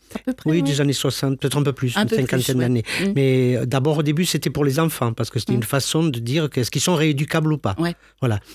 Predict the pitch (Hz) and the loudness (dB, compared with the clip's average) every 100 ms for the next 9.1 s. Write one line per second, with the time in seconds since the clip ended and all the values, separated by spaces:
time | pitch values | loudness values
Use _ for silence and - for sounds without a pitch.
0 | - 139 131 165 - 135 - 123 120 104 | -2 0 2 0 0 0 2 2 2 0
1 | 127 117 110 - 117 104 104 101 98 101 | 0 0 0 0 -2 0 -2 -2 -2 -4
2 | 98 113 113 113 - 120 107 - 104 113 | -4 -4 -2 -2 -2 -2 -2 -4 -4 -4
3 | - 123 135 220 262 - - - - 131 | -4 -2 0 -2 -4 -8 -10 -8 -4 0
4 | 127 123 120 120 117 120 101 _ _ _ | 2 2 2 0 0 -2 -4 _ _ _
5 | _ _ _ _ - - 151 147 151 160 | _ _ _ _ -14 -6 0 2 2 2
6 | 147 143 139 135 131 131 110 - - - | 2 2 4 4 2 2 -2 -8 -14 -8
7 | 131 131 131 131 151 139 143 151 139 135 | -2 0 2 2 0 0 0 0 0 -2
8 | - - 147 160 156 160 147 147 208 - | -2 -2 0 0 0 0 0 0 -2 -2
9 | 202 | -4